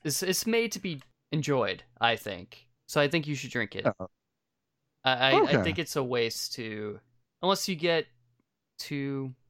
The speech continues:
Speaker 1: bottles of wine, one to save and one to drink, but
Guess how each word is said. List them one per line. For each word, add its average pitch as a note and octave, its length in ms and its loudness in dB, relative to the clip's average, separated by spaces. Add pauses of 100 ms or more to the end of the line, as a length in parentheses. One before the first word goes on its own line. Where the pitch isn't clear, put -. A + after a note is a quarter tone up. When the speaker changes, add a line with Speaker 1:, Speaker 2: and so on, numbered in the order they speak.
(360)
Speaker 1:
bottles C3 300 0
of C3+ 100 -4
wine, B2+ 420 -2
one B2 220 -6
to A#2+ 320 -6 (120)
save B2 580 2
and A2+ 140 -4
one A#2 140 -2
to - 80 -16
drink, A#2+ 500 -4
but - 180 -6